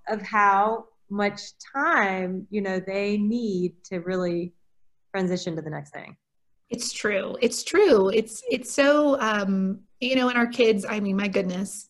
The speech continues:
Speaker 2: our kids are definitely our biggest teachers in all of that. I mean, whenever I think of transitions, I automatically think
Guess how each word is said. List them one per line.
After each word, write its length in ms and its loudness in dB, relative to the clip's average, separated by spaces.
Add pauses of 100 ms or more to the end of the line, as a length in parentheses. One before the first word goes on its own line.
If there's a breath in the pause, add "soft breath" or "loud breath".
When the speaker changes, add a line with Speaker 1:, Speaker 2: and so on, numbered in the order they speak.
(260)
Speaker 2:
our 80 0
kids 280 2
are 100 6
definitely 340 -2
our 100 0
biggest 320 -4
teachers 480 -8
in 180 -6
all 220 -8
of 80 -12
that. 260 -12 (100)
I 80 2
mean, 200 2
whenever 300 2
I 100 4
think 200 2
of 100 -2
transitions, 960 -2 (540 loud breath)
I 100 0
automatically 800 6
think 340 -2